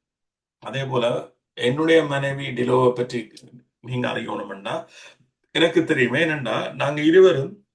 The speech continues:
என்னவாம், ஒரே மாம்சமாக இணைஞ்சிருக்கிறோம், பைபிள் சொல்லுது. So, அது என்னத்துக்கு அடையாளம் என்று சொன்னா, வசனம் சொல்லுது,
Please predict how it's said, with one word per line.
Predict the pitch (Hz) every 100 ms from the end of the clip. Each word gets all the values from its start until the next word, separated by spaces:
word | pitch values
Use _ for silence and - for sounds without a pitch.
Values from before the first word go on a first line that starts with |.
| _ _ _ _ _ _ _ _
என்னவாம், | - 151 165 127 120
ஒரே | 127 143 185
மாம்சமாக | 180 151 165 156 160 143 131 131
இணைஞ்சிருக்கிறோம், | 135 127 123 117 104 - - - _ _ _ _ -
பைபிள் | 107 101 104 -
சொல்லுது. | - - - _ _ _ _ _ _ _ _ _ _ _ _ _ _ _
So, | - 160 156 - - _
அது | - 151 165
என்னத்துக்கு | 165 220 240 233 180
அடையாளம் | 151 165 160 147
என்று | 135 120
சொன்னா, | 120 110 98 95 90 - _ _ _ _ _ _ _ _ _ -
வசனம் | _ 131 127 151 135
சொல்லுது, | 123 120 104 98 143 -